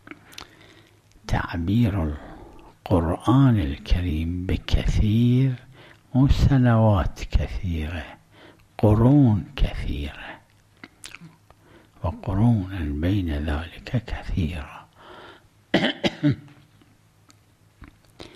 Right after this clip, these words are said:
على كل، فترة طويلة المؤمنون في زمن نوح اللي كانوا مؤمنين، هسه غيرهم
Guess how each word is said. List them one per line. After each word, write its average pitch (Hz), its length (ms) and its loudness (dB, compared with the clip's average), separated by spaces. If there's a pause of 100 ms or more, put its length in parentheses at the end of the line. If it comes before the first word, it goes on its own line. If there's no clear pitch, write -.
(500)
على 135 280 4
كل، 175 340 0
فترة 143 420 -2
طويلة 127 680 -2
المؤمنون 113 880 0 (240)
في 82 280 0
زمن 78 580 0
نوح 107 300 2
اللي 87 220 0
كانوا 127 360 2
مؤمنين، 120 800 4
هسه 98 380 -6
غيرهم 110 480 -2